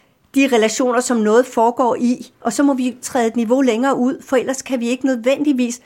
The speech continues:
hverken forstå eller påvirke. Det kan jo være, at de syv andre, seks andre tidligere ledere har bare måttet bikse med det selv,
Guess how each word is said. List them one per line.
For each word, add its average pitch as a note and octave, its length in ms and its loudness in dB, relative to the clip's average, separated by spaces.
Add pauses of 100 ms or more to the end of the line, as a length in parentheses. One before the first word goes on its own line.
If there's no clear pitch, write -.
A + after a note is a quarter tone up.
(240)
hverken A3 280 -2
forstå A#3 400 -2
eller A3 140 -4 (100)
påvirke. A3+ 720 -2 (400)
Det A#3+ 80 -4
kan C4+ 100 2
jo A#3+ 60 4
være, A3 180 2
at B3 80 0
de A3 180 -2
syv B3+ 360 -4
andre, G#3 360 -2
seks B3+ 340 -2
andre G3+ 320 -2
tidligere A#3 400 -2
ledere G3 340 0 (500)
har - 200 -8
bare B3 240 0
måttet A3 280 0
bikse B3+ 320 -2
med A#3+ 180 2
det B3 100 0
selv, C4+ 260 0